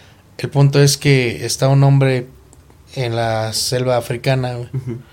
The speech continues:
Speaker 1: Bueno, en una selva, vamos a decir que una selva.
Speaker 2: Sí.
Speaker 1: No, no voy a
Speaker 2: Para que no
Speaker 1: especificar.
Speaker 2: empiecen, ¿eh?
Speaker 1: Pa-, no,
Speaker 2: Ay, en
Speaker 1: no, no,
Speaker 2: África
Speaker 1: que
Speaker 2: no
Speaker 1: no
Speaker 2: hay
Speaker 1: quiero ver
Speaker 2: selva.
Speaker 1: comentarios.
Speaker 2: Sí, sí, sí.
Speaker 1: Va por una selva y todo ese rollo y se encuentra con una cebra, güey.
Speaker 2: Ok.
Speaker 1: Se le queda viendo detenidamente.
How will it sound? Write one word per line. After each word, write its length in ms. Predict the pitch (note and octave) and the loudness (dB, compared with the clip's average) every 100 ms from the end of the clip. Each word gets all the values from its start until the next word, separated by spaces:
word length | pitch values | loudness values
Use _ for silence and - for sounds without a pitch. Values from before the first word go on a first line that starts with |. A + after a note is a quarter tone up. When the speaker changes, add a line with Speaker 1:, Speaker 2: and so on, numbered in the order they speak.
| - - - - _ _ | -20 -20 -20 -20 _ _
Speaker 1:
Bueno, 200 | C#3 C#3+ | 2 4
en 80 | E3+ | 4
una 140 | F#3+ F3 | 2 2
selva, 280 | D#3 B2 | 2 0
vamos 220 | A#2 C#3 C3 | 0 -2 -2
a 40 | |
decir 140 | B2 | -6
que 80 | - | -8
una 120 | G#2+ | -10
selva. 300 | - - - - - - | -10 -12 -18 -20 -20 -12
Speaker 2:
Sí. 180 | A#3 A2+ A2+ | -12 -10 -8
Speaker 1:
No, 240 | A#2+ B2 | -6 -2
no 120 | B2 | 0
voy 100 | C#3+ | 2
a 20 | A#2+ | 4
Speaker 2:
Para 120 | A#2+ | 2
que 160 | B2 C3 | 0 0
no 100 | C#3 | 2
Speaker 1:
especificar. 120 | D3 | 2
Speaker 2:
empiecen, 420 | C#3+ C#3+ C#3 A2 | 0 0 0 -2
¿eh? 160 | A2+ B2+ | -2 2
Speaker 1:
Pa-, 100 | C#3+ | 4
no, 140 | E3 | 6
Speaker 2:
Ay, 80 | E3+ | 6
en 60 | F3 | 6
Speaker 1:
no, 100 | E3+ | 6
no, 60 | F3 | 4
Speaker 2:
África 160 | D#3+ | 4
Speaker 1:
que 100 | E3+ | 2
Speaker 2:
no 60 | E3+ | 4
Speaker 1:
no 40 | G3 | 4
Speaker 2:
hay 80 | |
Speaker 1:
quiero 180 | G3+ G#3+ G3 | 6 6 6
ver 80 | F#3 | 4
Speaker 2:
selva. 80 | F#3+ | 4
Speaker 1:
comentarios. 680 | D#3 C3 C3 C3 A#2+ A2+ A2+ | 4 4 2 2 -2 -6 -8
Speaker 2:
Sí, 120 | D3 | -8
sí, 100 | C3+ | -6
sí. 200 | C3+ C3 - - - - - - - C3+ | -8 -8 -12 -18 -18 -18 -20 -20 -2 2
Speaker 1:
Va 120 | C#3+ | 4
por 100 | D#3+ | 4
una 140 | D#3+ D#3 | 2 2
selva 340 | E3 D#3 D3+ | 2 4 4
y 40 | D3 | 4
todo 140 | D3+ | 2
ese 140 | C#3+ | 2
rollo 240 | C#3+ C#3+ C#3+ | 4 4 4
y 40 | |
se 100 | C#3+ | 2
encuentra 380 | A#2+ C3 B2+ C3+ | 0 -2 -2 -2
con 120 | C3 | -2
una 100 | B2 | -4
cebra, 380 | - D3 C#3 A#2+ | 0 2 2 0
güey. 160 | A2+ A2 - - - - - A#2+ | -4 -10 -20 -20 -20 -20 -20 -18
Speaker 2:
Ok. 340 | A#2 F#2+ A2+ C#3 - - - - | -14 -12 -12 -12 -18 -20 -20 -14
Speaker 1:
Se 220 | - C3 | -4 0
le 100 | B2 | 0
queda 640 | A#2+ C#3 C#3+ C#3 C3 B2 A#2+ | 0 4 6 6 6 2 0
viendo 760 | B2+ C3+ C3+ C#3 C3+ C3 B2 A#2 | 2 2 4 4 4 2 0 -2
detenidamente. 1000 | A#2+ B2 B2+ C3+ C#3 C#3 A#2+ C3 C3+ | -2 -2 0 2 4 4 2 -2 -4